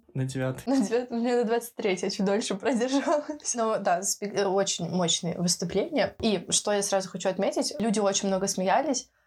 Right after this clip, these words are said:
Speaker 2: а я вообще не понимала, почему они смеются, это же грустно. Всё, что он говорит, это невыносимо грустно.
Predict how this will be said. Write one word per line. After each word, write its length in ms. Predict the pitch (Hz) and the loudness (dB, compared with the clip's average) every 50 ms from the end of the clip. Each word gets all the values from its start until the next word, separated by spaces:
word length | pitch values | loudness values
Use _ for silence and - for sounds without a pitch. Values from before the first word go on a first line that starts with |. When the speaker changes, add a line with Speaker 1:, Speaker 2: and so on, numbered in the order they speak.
| _ _ | _ _
Speaker 2:
а 80 | - 190 | -2 0
я 140 | 175 190 196 | 2 2 2
вообще 260 | 220 220 - 254 254 | 2 0 -2 0 0
не 100 | 247 226 | 0 2
понимала, 320 | 220 202 208 208 185 185 | 2 2 2 2 2 0
почему 300 | 180 190 202 - 202 220 | 0 -2 -2 -2 0 0
они 120 | 233 233 226 | 2 2 0
смеются, 340 | - - 226 233 226 - | 0 0 0 -2 0 -2
это 140 | 208 208 202 | -2 -2 0
же 80 | 190 208 | 2 2
грустно. 520 | 202 190 202 233 247 262 262 - - 160 | 2 2 2 2 2 0 0 -2 -2 -4
Всё, 180 | 175 - 220 240 | -2 0 0 0
что 160 | 240 - 233 | 0 0 0
он 80 | 214 202 | 0 0
говорит, 260 | 208 202 220 254 - | 0 0 0 0 0
это 180 | 277 - 233 | 0 0 2
невыносимо 520 | 214 208 202 208 208 214 214 - 233 233 214 | 2 2 2 2 2 2 2 2 2 2 2
грустно. 560 | 190 196 190 226 285 311 - - 208 196 - | 2 2 0 0 0 0 0 0 0 0 -2